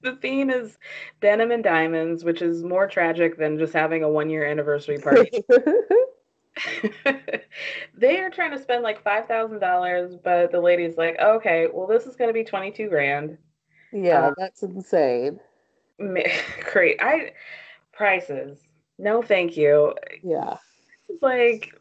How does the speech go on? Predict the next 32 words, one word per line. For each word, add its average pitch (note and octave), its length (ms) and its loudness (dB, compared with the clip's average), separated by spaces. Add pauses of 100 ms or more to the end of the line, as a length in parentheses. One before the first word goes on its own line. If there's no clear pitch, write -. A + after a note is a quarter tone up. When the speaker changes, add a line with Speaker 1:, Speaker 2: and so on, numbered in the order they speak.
Speaker 1:
"Listen, A#3+ 520 0
we're C#4+ 160 0
on G4 120 -2
a C4+ 40 -4
budget. G#3 360 2
We're G#3 100 -6
trying A#3 200 -4
to A#3 60 -6
buy G#3+ 160 -4
a G#3 40 -6
house, F#3+ 440 -4 (100)
and G#3 500 -2
we're F#3 140 -2
not G3+ 200 -4
being F#3+ 240 -4
bankrolled F3+ 480 0
by E3+ 140 2
your E3 140 0
mom E3 260 -4
anymore." C#3 560 -6 (400)
So, D#3+ 60 -12
like, F#3+ 260 0
Speaker 2:
Right. B3 320 0 (380)
Speaker 1:
it D3+ 80 -14
up. C3 340 -4 (1000)
Uh, C4 200 4
how F4 220 2
do A4+ 80 4
you F#4+ 120 -2
feel C#4+ 160 -4
about G#3+ 200 0
Dorothy? D3 600 -2